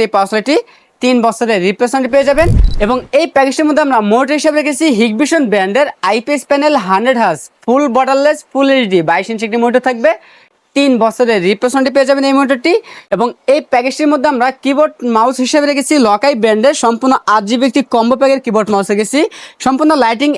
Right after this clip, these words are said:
এই কিবোর্ড মাউস থাকবে এই প্যাকেজটির মধ্যে। আমাদের টোটাল এই প্যাকেজটির বাজেট থাকতেছে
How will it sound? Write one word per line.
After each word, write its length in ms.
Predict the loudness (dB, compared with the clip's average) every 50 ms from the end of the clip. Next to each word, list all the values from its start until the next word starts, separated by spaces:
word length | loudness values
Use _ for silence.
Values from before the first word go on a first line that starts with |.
| 0 0
এই 60 | 0 0
কিবোর্ড 240 | 0 0 0 0 0 0
মাউস 160 | -2 -2 -2 -2
থাকবে 200 | -2 0 0 0 0 0 0
এই 60 | -2 0 0
প্যাকেজটির 340 | -2 -2 -2 -2 -2 -2 0
মধ্যে। 140 | 0 0 0 -2
আমাদের 160 | -2 -2 -4 -6 _ -2 0
টোটাল 360 | 0 0 2 0 0 0 0 -2 -4 -2 -2
এই 60 | -2 -2 0
প্যাকেজটির 420 | -4 -2 -2 -4 -6 -4 -4 -4 -4 -4 -4 -2
বাজেট 260 | -2 -2 -2 -6 -6 -6
থাকতেছে 360 | -6 -4 -4 -4 -2 0